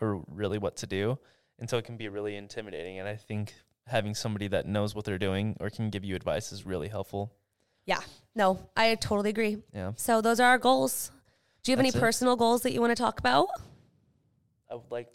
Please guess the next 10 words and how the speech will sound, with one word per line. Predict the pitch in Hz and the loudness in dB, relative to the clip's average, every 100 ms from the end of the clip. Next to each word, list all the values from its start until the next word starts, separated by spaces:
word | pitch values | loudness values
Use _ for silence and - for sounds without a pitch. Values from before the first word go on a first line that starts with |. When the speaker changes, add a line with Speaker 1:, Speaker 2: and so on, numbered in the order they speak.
| - | -6
Speaker 1:
to, | 123 120 120 - _ _ _ _ _ _ _ _ | -4 -2 -6 -14 _ _ _ _ _ _ _ _
speaking | - - 127 131 | -20 -18 -12 -10
of | 120 | -8
losing | 131 127 123 | -8 -8 -8
weight, | 131 139 | -6 -4
I'd | 117 110 | -4 -4
like | 117 | -6
to | - 120 | -6 -10
be | 113 117 | -10 -8
under | 117 120 117 117 | -6 -6 -8 -12